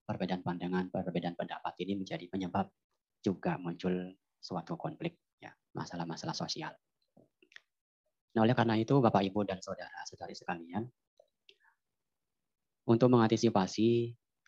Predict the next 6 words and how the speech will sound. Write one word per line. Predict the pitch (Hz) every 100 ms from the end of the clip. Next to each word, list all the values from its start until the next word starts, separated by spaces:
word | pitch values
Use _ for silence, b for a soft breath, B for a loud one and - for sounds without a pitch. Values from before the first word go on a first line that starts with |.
| -
mencegah | 107 101 90 92 101 - _
agar | 95 87 95 85 85 -
supaya | - 98 90 90
tidak | - - -
terjadi | - - 87
konflik, | - 165 - 143